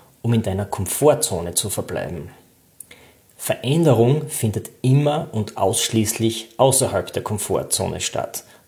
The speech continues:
Das solltest du wissen. Ein schöner Spruch dafür ist auch,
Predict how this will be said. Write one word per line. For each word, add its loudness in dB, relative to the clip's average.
Das -2
solltest -4
du -12
wissen. -10
Ein 0
schöner 4
Spruch 2
dafür 4
ist 2
auch, 2